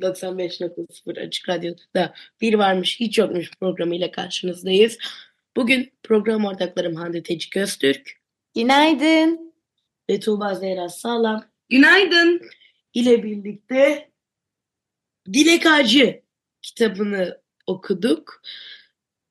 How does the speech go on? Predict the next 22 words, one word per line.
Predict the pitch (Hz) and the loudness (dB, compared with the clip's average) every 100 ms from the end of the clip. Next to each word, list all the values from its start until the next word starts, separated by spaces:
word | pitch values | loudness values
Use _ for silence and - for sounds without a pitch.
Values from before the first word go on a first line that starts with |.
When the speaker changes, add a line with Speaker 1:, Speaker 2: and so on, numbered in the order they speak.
| - | -6
Speaker 1:
Ee, | 208 214 208 214 | -2 0 -2 -4
bahsedeyim | 226 220 247 247 233 | -6 -4 -4 -4 -2
mi | 220 202 - | -2 -2 -4
yazan | 185 185 185 185 | -6 -6 -10 -14
ve | |
isimleri, | 180 _ 185 175 170 175 185 185 196 220 _ | _ _ -18 -16 -16 -16 -16 -16 -16 -18 _
söyleyeyim | - - 165 156 156 | -14 -10 -10 -12 -16
mi? | 214 _ _ _ _ | -20 _ _ _ _
Speaker 3:
Söylemek | - 170 175 | -8 -6 -6
istiyorsan | 175 165 156 190 | -6 -10 -8 -6
ya | 240 226 | -6 -4
da | |
istersen | 240 - 185 202 294 | -6 -4 -6 -4 -4
Hande'ye | 277 233 220 | -4 -2 -4
bırak, | 180 175 | -4 -10
hiç | 175 | -12
fark | - 165 160 | -10 -10 -10
etmez. | 156 170 214 202 | -10 -6 -6 -6
Speaker 1:
Evet. | 190 147 _ | -10 -12 _
Speaker 3:
Söyle. | - 262 233 208 311 440 _ _ 220 | 0 4 4 2 -2 -6 _ _ 0
Speaker 1:
Yazan | 220 233 277 285 277 - - _ _ _ _ _ _ _ _ _ - | 2 4 4 4 0 -8 -20 _ _ _ _ _ _ _ _ _ 0
Kyo | 330 330 311 320 311 302 | 4 4 4 2 0 -2